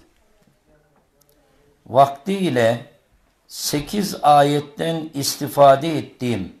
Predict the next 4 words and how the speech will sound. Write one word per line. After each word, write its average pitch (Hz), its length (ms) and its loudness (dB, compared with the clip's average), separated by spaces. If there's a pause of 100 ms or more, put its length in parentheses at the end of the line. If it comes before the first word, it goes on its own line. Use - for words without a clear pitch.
(680)
sekiz - 580 -6
sözü 131 720 -6 (680)
biraz 139 600 0 (100)
uzunca 135 1000 -2